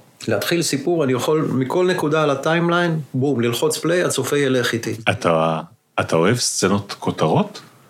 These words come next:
Speaker 1: כסיקוונסים בפני עצמם לא, אבל אם הם על התמונות, אני אוהב את זה, כי אני חושב שהטיפוגרפיה גם יכולה לפעמים לתת עוד איזשהו כלי כזה ל-, להבנת הסרט, או לפיל של הסרט, אם,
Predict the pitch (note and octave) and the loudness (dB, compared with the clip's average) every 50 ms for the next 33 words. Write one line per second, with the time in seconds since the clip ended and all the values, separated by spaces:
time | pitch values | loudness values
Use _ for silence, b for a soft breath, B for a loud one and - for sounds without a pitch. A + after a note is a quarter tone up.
0 | - _ _ _ - - B2 - A#2 - - F3 G3 G#3 G3 D#3+ - F#3+ E3 D3+ | -20 _ _ _ -14 -6 -4 -4 -2 -2 -2 0 0 0 0 0 0 0 0 0
1 | - - E3 E3 D#3 D#3+ - D3+ D3+ C#3+ B2 A#2+ A2+ A#2+ C#3+ D#3+ E3+ D3 C3 A#2+ | 0 0 0 0 0 0 0 0 0 2 2 2 2 2 2 0 0 0 0 0
2 | B2+ B2 B2+ B2+ B2 C3 D3 D3+ E3+ F3 F3 E3 D#3+ D#3 D#3 - D3+ C#3 C#3+ E3 | 0 0 0 0 0 0 0 0 0 0 2 0 0 0 -2 -2 0 0 0 0
3 | F3 E3 D#3+ C3+ C#3 C#3 C#3+ E3 E3+ E3 E3 C3+ A#2 A#2+ A#2 - - A2+ A#2 A#2 | 0 0 0 0 0 0 0 0 0 0 0 0 0 0 0 -2 -2 -2 -2 -2
4 | A#2 A2 C#3+ C3+ - D#3 C#3 C3 - A#2+ A#2+ A#2+ A#2+ B2+ C3 D#3 E3 D#3+ - C#3+ | -2 -2 -2 -2 -2 -2 -2 -2 -4 -4 -2 -2 -2 0 0 0 -2 -2 -2 0
5 | C3 C3 C3 C#3 D3+ D#3 D#3 C3+ - C3 A#2+ A#2+ A#2 A#2 A2+ - A#2+ A#2 A#2+ A#2+ | 0 0 0 0 0 0 -2 -2 -2 0 0 0 0 -2 -2 0 0 0 0 2
6 | A#2 A#2+ A#2 A2+ A2+ C3 B2+ A#2+ - - C3 C#3+ D#3 C3+ - C3 A#2+ - - A#2+ | 0 0 0 0 -2 -2 -4 -2 -2 -2 0 0 0 0 0 -2 -2 0 -2 -2
7 | A2+ - - A#2+ B2 B2+ B2+ - B2+ A#2 A2+ A2 A#2 A#2 A#2 A2+ A2+ A2+ A2 A2 | -4 -2 -2 0 0 0 0 -2 -2 -2 0 0 0 0 0 0 0 0 0 0
8 | A2 A2 A2 A2 A2 G#2+ B B B B B B B B B B B B B B | 0 0 0 -2 -2 -4 B B B B B B B B B B B B B B
9 | B B - - _ - A2+ A2+ A#2 A2+ A2 A2+ A2+ G#2+ B2 B2 A#2+ C3 A2+ - | B B -20 -12 _ -2 -2 0 0 0 0 0 0 0 0 -2 -2 -2 -2 -2
10 | - - B2 A#2+ B2+ B2 A2+ A2+ G#2+ G#2+ A2 G#2+ - - G#2 G#2 G#2 G#2+ G#2+ G#2+ | -2 0 0 0 0 0 0 0 0 0 -2 -2 -2 -2 -2 -2 0 0 0 0
11 | G#2+ G#2 G#2 G2+ G2+ G2+ G#2 - - C3+ C#3+ D#3 D3+ - D3+ C#3+ B2+ A#2+ A2+ - | 0 0 0 -2 -2 -4 -6 -4 -2 0 0 0 0 0 0 0 0 0 -2 -2
12 | - A#2+ A#2 A#2 A2 G#2 G#2+ G#2+ G#2 - - - A2+ | -2 0 0 0 0 0 -2 -2 -4 -4 -6 -4 -4